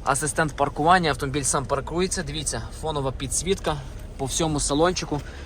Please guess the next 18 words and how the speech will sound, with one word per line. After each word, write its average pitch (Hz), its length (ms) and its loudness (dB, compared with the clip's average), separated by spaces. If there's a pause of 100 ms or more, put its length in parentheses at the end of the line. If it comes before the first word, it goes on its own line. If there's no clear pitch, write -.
(120)
Дуже 151 200 4
крутий 175 380 2
та 143 300 4 (160)
неймовірно 143 560 2
класний 143 460 2
автомобіль. 120 480 -2
Кого 151 200 4
зацікавив, 170 560 8
номер 151 260 4
є 127 120 2
в 117 40 -6
шапці 135 300 0
профілю. 147 480 0 (580)
Демонструю 160 480 4
вам 156 140 6
задній 147 340 4
ряд 135 180 4
сидінь. 156 420 4